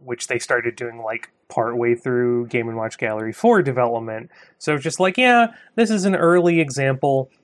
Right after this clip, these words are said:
of that design homogenization,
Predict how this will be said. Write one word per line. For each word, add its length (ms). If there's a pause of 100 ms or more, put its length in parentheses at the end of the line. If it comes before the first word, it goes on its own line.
(120)
of 200
that 240
design 440
homogenization, 1080